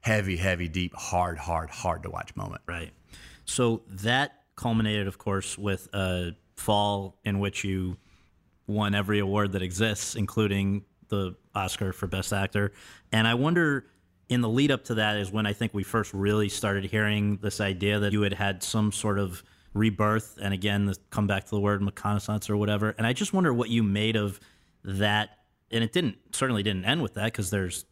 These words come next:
Speaker 2: things that came after that are just as important. But I wonder, you know,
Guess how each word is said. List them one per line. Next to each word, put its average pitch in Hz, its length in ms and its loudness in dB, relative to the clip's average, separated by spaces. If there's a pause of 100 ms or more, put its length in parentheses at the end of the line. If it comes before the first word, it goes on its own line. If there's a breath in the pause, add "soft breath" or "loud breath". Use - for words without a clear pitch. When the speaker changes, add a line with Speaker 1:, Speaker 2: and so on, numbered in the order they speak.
Speaker 2:
things 110 220 2
that 95 240 -4
came 98 180 0
after 123 280 0
that 104 100 2
are 98 120 0
just 104 280 -4
as 95 120 -4
important. 127 440 0
But 113 120 0
I 107 120 2
wonder, 147 400 2 (320 soft breath)
you 123 100 2
know, 104 240 0